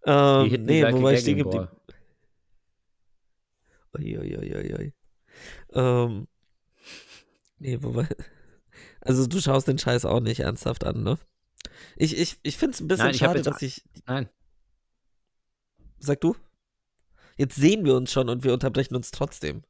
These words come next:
Speaker 2: Na ja, weil die, weil die Videoverbindung nicht so gut ist.
Speaker 1: Ja, okay.
Speaker 2: Naja.
Speaker 1: Dann du jetzt.
Speaker 2: Ja, ich hab einfach mal, ich wollte einfach mal einmal reinschauen. Einfach mal gucken.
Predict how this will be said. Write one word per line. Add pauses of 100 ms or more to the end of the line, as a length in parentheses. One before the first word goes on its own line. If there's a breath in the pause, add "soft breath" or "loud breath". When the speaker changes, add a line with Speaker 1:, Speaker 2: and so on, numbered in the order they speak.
(180)
Speaker 2:
Na
ja,
weil
die,
weil
die
Videoverbindung
nicht
so
gut
ist. (1120)
Speaker 1:
Ja,
okay. (1900)
Speaker 2:
Naja. (680 soft breath)
Speaker 1:
Dann (200)
du
jetzt. (100)
Speaker 2:
Ja,
ich
hab
einfach
mal,
ich
wollte
einfach
mal
einmal
reinschauen. (1120)
Einfach
mal
gucken.